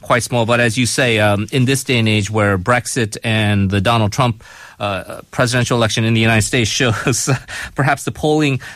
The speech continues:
um, maybe not the methodology, but the way the people respond to polls, um, is a different phenomenon now. What about the opposition? So they need, uh,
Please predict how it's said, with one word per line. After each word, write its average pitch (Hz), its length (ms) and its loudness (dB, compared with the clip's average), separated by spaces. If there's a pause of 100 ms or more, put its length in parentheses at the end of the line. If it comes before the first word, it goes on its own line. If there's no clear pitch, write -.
um, 104 440 -2
maybe 185 300 0
not 165 160 2
the 151 60 -2
methodology, 127 600 0
but 110 300 -4
the 135 80 0
way 135 160 2
the 98 80 -2
people 127 280 -2
respond 131 480 0
to 127 60 -6
polls, 104 520 -2
um, 101 340 2
is 107 160 -2
a 101 60 0
different 113 280 -2
phenomenon 104 720 2 (380)
now. 98 560 2 (360)
What 208 180 2
about 202 160 0
the - 100 0
opposition? 92 540 -4
So 143 300 0
they 151 500 -4
need, 180 440 0
uh, 120 120 -6